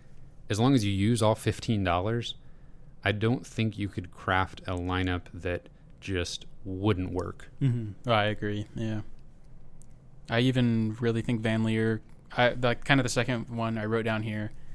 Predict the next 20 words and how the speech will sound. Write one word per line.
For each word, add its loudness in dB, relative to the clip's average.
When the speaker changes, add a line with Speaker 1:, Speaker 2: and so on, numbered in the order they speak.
Speaker 2:
was -2
Pinson, 4
Denman, 2
Van 4
Leer, 2
Jonte, -4
and -6
Oriaki. -8
'Cause 2
I 8
just 6
think 2
Van 6
Leer, 8
like, 4
you 4
know, 6
he 0
kind 2
of 0